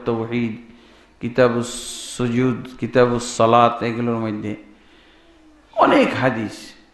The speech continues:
"ইয়া রাসূলুল্লাহ, আমরা কি আল্লাহকে দেখতে পাবো কিয়ামতের দিন? যে আল্লাহর জন্য এত কষ্ট করেছি, যে আল্লাহর জন্য এত ত্যাগ তিতিক্ষা।"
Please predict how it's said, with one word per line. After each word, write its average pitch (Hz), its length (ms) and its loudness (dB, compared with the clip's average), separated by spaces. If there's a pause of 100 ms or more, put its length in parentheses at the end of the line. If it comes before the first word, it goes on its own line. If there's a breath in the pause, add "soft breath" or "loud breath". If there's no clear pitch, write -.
(160)
"ইয়া 160 160 4
রাসূলুল্লাহ, 139 600 4
আমরা 135 180 2
কি 135 160 -4
আল্লাহকে 120 420 0
দেখতে 113 380 -8
পাবো 127 480 -4
কিয়ামতের 117 560 -4
দিন? 131 320 -8
যে 113 280 0
আল্লাহর 120 360 2
জন্য 120 280 -4
এত 113 280 -4
কষ্ট - 380 -6
করেছি, 110 480 -8 (520 soft breath)
যে 135 220 4
আল্লাহর 139 340 6
জন্য 131 240 2
এত 131 320 0 (200)
ত্যাগ 147 300 4 (100)
তিতিক্ষা।" 135 840 -2